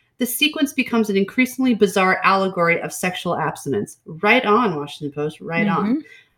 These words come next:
Speaker 1: "Meyer's prose seldom rises above the serviceable, and the plot, the plotting is <laughs> leaden. But Twilight is really all about unrequited female erotic yearning.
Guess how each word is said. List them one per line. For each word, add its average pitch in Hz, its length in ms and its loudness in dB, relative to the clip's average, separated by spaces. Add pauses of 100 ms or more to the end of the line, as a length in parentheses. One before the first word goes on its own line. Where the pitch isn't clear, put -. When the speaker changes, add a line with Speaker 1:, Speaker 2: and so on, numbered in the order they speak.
(200)
Speaker 1:
"Meyer's 302 400 10
prose 285 580 4
seldom 262 500 6
rises 220 380 8
above 190 380 4
the 190 60 6
serviceable, 185 880 4 (400)
and 220 140 8
the 226 60 6
plot, 226 460 4 (120)
the 226 100 0
plotting 254 440 6
is 190 200 2 (280)
<laughs> - 160 -10
leaden. 165 500 4 (840)
But - 140 6
Twilight 302 760 4
is 233 160 4
really 285 320 4
all 220 180 4
about 196 280 4 (100)
unrequited 269 640 4
female 240 600 2
erotic 170 500 2
yearning. 160 680 -2